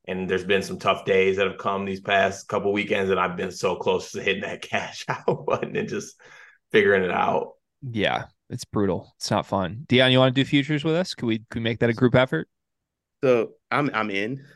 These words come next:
Speaker 3: uh, but I am known for the quote, "Why would I bet a future when I can just bet the team every single game?" <laughs>
Speaker 2: I like that. Honestly, <laughs> I'm, I'm with that, man. Uh, you guys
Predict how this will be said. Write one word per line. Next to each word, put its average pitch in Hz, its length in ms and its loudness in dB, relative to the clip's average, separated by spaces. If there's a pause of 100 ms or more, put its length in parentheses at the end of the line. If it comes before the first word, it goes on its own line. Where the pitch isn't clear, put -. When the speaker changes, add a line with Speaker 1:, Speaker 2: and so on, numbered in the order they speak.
(160)
Speaker 3:
uh, 90 320 -4
but 98 180 -2
I 104 140 2
am 110 400 0
known 98 280 0
for 98 140 -6
the 92 140 -4
quote, 92 480 -2
"Why 90 260 0
would 98 180 2
I 92 80 2
bet 87 180 -2
a 85 60 -4
future 87 400 -6
when 85 140 -4
I 82 80 0
can 82 140 -10
just 80 180 -12
bet 82 200 -4
the 80 60 -10
team 80 300 -10
every 78 160 -12
single - 300 -12
game?" - 260 -20 (240)
<laughs> 185 380 -2 (1600)
Speaker 2:
I 131 60 0
like 143 280 2
that. - 280 -6
Honestly, 151 680 0
<laughs> - 40 0
I'm, 143 180 4
I'm 135 200 0
with 156 200 -4
that, 120 220 -4
man. 123 180 -12 (240)
Uh, 131 280 -2
you 143 120 4
guys 170 200 6